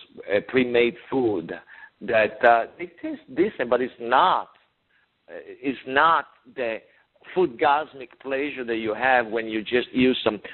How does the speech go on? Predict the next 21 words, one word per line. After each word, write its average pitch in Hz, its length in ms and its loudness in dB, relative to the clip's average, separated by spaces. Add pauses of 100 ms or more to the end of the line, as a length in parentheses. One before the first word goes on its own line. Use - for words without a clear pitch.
(220)
good 160 240 6
quality 139 440 0 (140)
food, 127 500 -12 (400)
cooked 190 300 -2
with 160 160 -2
love, 156 360 2 (360)
made 170 160 -8
with 170 160 -6
love, 156 320 -2 (200)
eat 156 260 -8
with 139 160 -4
love. 143 400 4 (320)
It 127 140 -10
can 127 240 -8
really 147 260 -6
bring 123 280 -4 (100)
so 120 80 0
much 117 280 2 (600)
quality 143 640 4
in 143 240 -10
life 120 260 -4